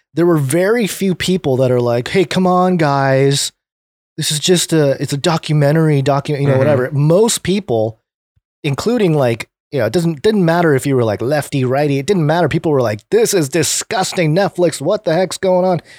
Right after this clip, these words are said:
Speaker 2: Right.
Speaker 1: I, I, so I think it was, it was fascinating, but there was, it, it, to me, there's a little bit, not so much maybe with a conservative crowd per se, but a lot of, like, the liberal types that were calling this out, there's a little, little bit of a hypocrisy there because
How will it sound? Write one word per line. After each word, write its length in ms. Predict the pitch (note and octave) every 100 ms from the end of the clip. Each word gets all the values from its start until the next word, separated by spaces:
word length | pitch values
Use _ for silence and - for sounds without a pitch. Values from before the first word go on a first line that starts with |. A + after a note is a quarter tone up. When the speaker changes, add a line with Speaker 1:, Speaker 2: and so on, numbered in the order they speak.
| - -
Speaker 2:
Right. 220 | G#2+ G2+
Speaker 1:
I, 400 | G2 B2 D#3+ D#3
I, 20 | D3+
so 240 | - D#3+
I 80 | D3+
think 200 | G#3+ G3+
it 40 |
was, 240 | D#3+ C3 -
it 40 | C#3
was 120 | B2+
fascinating, 420 | F#3+ F#3 D3 C3
but 320 | D3+ F3 C#3+ - - _ _ _ _
there 180 | D3+ E3
was, 220 | D#3+ C#3+ E3 _ _ -
it, 140 | D3
it, 160 | D3+ C#3+ _
to 100 | -
me, 140 | F#3 G#3+
there's 180 | F3+ D3
a 40 |
little 340 | C#3 D3+ E3 E3
bit, 420 | C#3+ C#3+ C#3 C#3 -
not 280 | D3 G3+ -
so 140 | F3
much 180 | D3+ C#3
maybe 200 | C#3+ C#3
with 180 | B2+ A#2
a 60 | A2
conservative 680 | C3+ B2 - C#3 C3+ C3 -
crowd 240 | B2+ A#2+
per 80 | B2+
se, 260 | - C3+ B2
but 120 | A#2+
a 20 |
lot 220 | C#3 D#3+
of, 80 | C#3+
like, 140 | B2
the 80 | A#2
liberal 340 | G#2+ B2 C#3+ C#3
types 300 | C#3+ C3 -
that 120 | A2+
were 80 | A2
calling 320 | - C3 B2+
this 160 | A#2
out, 220 | B2+ C3 - - - _
there's 120 | C3
a 40 | C#3
little, 300 | F3 E3 F#3+
little 260 | F3 A3 F3
bit 100 | D#3+
of 140 | C#3
a 40 | B2
hypocrisy 600 | B2+ C3 C#3 C#3+ - C#3+
there 180 | D3
because 500 | C3+ B2 C#3+ B2+ A#2+